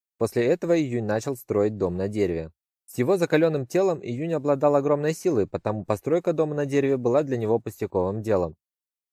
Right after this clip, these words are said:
«Юнер, что случилось за последние несколько дней?» Цян Цяожоу наблюдала за работающим Июнем и всё ещё ощущала,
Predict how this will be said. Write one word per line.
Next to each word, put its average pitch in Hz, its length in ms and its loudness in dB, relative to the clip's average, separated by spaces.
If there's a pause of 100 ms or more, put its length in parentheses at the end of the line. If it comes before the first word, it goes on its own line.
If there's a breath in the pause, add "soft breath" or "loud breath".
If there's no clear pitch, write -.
(160)
«Юнер, 120 440 2 (320)
что - 240 -2
случилось 165 480 0
за 104 100 0
последние 117 420 -2
несколько 113 440 -2
дней?» 127 320 -4 (200)
Цян 117 260 -2
Цяожоу 120 420 4
наблюдала 127 500 4
за 101 120 -2
работающим 101 560 -2
Июнем 175 400 -4 (220)
и 117 80 -8
всё 180 200 -2
ещё 151 300 0
ощущала, 151 720 -2